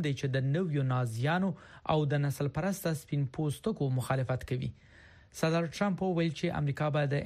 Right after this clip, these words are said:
انتفا یو ترهګر تنظیم په توګه وپیژني. بل طرف ته بیا د جورج واشنګټن یونیورسيټي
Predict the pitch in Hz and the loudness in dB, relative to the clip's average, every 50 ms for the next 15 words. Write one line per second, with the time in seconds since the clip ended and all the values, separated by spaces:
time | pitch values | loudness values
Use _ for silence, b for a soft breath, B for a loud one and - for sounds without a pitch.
0 | - 151 135 - 139 135 - 147 147 147 143 139 131 123 - 135 127 127 123 120 | 0 -2 -2 0 -2 -2 0 0 0 0 0 0 -2 -2 -2 -2 0 0 0 0
1 | 135 135 123 - - 127 123 117 131 123 117 - 120 - 135 135 123 147 151 156 | 0 -2 -2 0 -2 0 0 0 0 -2 -4 -4 -4 -2 -2 -2 0 0 0 2
2 | 156 147 135 - 131 117 107 123 123 123 120 107 b b b b b b - 165 | 2 0 0 0 0 -2 0 0 2 0 0 -2 b b b b b b 2 2
3 | 180 180 - 208 208 220 - - 220 185 208 202 202 190 165 180 175 147 135 151 | 2 4 2 0 0 0 0 0 0 2 2 2 2 2 2 2 2 2 2 2
4 | 147 131 - 139 131 131 127 - 143 131 - 165 175 170 156 147 135 131 120 127 | 2 2 0 0 0 0 0 0 0 0 0 0 0 2 2 2 0 0 0 0
5 | 120 - - 135 117 - 160 165 | -2 -2 -4 -4 -4 -2 0 0